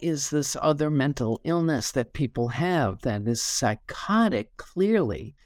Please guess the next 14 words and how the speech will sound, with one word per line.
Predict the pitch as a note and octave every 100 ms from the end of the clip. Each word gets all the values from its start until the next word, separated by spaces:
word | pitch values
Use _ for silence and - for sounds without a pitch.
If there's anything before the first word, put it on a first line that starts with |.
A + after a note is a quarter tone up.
| _
and | - C3+
has | B2+ C#3 C#3 B2+ B2 - _ _ -
neurocognitive | D3 D3 E3+ A#2+ C3 C#3+ C#3 A#2+ B2+ A2+ - _ _ -
impacts? | D#3 A2+ G2+ C#2+ D#2 - - - _ _
Uh, | - C#3+ - -
and | D3 C#3
it | C3 A#2+
looks | C#3+ E3+ - -
like | C#3+ C#3 B2
it | B2
has | D3 C3 A#2 -
a | A#2+
deteriorating | A2 B2 A2+ - - E3+ D3+ C3+ B2+ B2+ G2+ A#2 A2
course. | - G3 E3+ - - -